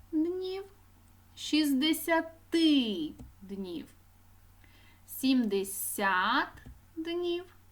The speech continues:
сімдесяти днів. Вісімдесят днів,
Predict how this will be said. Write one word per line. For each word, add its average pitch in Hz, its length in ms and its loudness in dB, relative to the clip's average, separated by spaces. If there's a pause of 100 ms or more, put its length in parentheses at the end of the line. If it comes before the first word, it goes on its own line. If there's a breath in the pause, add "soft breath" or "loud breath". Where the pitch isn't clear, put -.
(200)
сімдесяти 254 1600 -2 (320)
днів. 233 560 -4 (1500 soft breath)
Вісімдесят 208 1500 -2 (420)
днів, 302 520 4